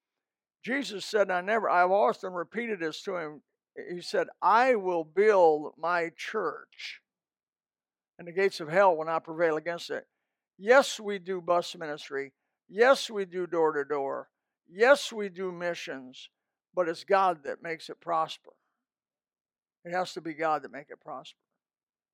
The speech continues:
It's the Lord that turned again the captivity of Zion. It's the Lord, uh, not Moses.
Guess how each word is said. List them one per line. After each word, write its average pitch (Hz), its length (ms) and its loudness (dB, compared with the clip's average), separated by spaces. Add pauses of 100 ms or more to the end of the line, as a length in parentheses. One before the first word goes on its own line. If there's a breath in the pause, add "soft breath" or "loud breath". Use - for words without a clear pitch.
(720)
It's - 180 -16
the 170 80 -4
Lord 175 580 0 (120)
that 160 180 -10
turned 175 260 -8
again 156 260 -6
the 147 80 -10
captivity 156 640 -6
of 135 160 -8
Zion. 147 480 -10 (680)
It's 165 160 -10
the 185 80 -2
Lord, 190 600 6 (1120)
uh, 156 100 -6
not 180 280 -2
Moses. 214 760 0